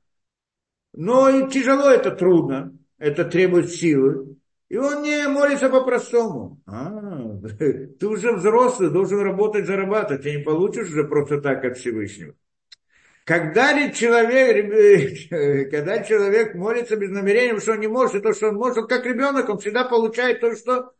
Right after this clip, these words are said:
Всевышний считает, что ему нужно. Но когда же он уже вырос и может молиться с намерением, а он этого не делает, то он вообще не получит, э, обеспечение. Почему? <laughs> Потому что ты уже взрослый, ты должен сам зарабатывать.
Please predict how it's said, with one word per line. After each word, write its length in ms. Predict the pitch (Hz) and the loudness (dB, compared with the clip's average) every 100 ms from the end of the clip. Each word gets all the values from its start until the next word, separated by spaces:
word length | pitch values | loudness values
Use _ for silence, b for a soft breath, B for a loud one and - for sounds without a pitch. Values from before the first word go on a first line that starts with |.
| _ _ _ | _ _ _
Всевышний 480 | - 202 254 262 240 | -6 -2 0 -2 -6
считает, 440 | 208 196 240 226 | -8 -2 0 0
что 160 | - 226 | 2 2
ему 200 | 208 208 | 2 0
нужно. 520 | 202 196 - - - _ _ _ _ _ _ | -2 -2 -2 -10 -16 _ _ _ _ _ _
Но 200 | - 170 | -2 0
когда 500 | 170 190 160 165 262 | 2 2 0 0 0
же 140 | 254 262 | 0 0
он 180 | 247 247 | 0 0
уже 220 | 180 240 | 0 0
вырос 520 | 214 277 285 254 - | 0 -2 0 0 0
и 60 | 202 | -4
может 320 | 233 254 254 | -2 -4 -6
молиться 400 | 233 247 262 247 | -4 -4 -4 -6
с 80 | - | -6
намерением, 560 | 233 220 247 277 277 | 0 2 4 0 0
а 80 | 226 | 0
он 100 | 240 | 2
этого 300 | 269 269 262 | 2 2 0
не 180 | 247 247 | -2 -2
делает, 680 | 175 277 294 277 143 - - _ _ - | -2 0 2 2 2 -2 -10 _ _ -14
то 80 | |
он 80 | 135 | -10
вообще 360 | 147 147 - 302 | -8 -10 -6 -4
не 120 | 311 | -2
получит, 520 | 226 233 208 151 151 | 2 4 4 2 -2
э, 460 | 147 139 135 127 123 | 0 2 2 0 0
обеспечение. 760 | 120 123 - 127 113 101 87 | -2 -6 -10 -12 -8 -8 -8
Почему? 800 | 85 196 196 214 202 151 147 - - _ | -2 -2 0 0 0 0 -2 -4 -14 _
<laughs> 100 | _ | _
Потому 520 | 160 - 202 196 220 | -2 2 2 4 4
что 440 | - 220 196 - | 4 4 4 2
ты 80 | - | 0
уже 240 | 220 202 233 | 2 4 4
взрослый, 440 | 202 269 277 220 | 4 4 2 -2
ты 80 | 170 | -4
должен 260 | 196 185 | -2 -2
сам 320 | 190 226 220 165 | -4 -2 -2 0
зарабатывать. 800 | 151 131 117 95 80 76 - | -2 -2 -6 -10 -14 -16 -18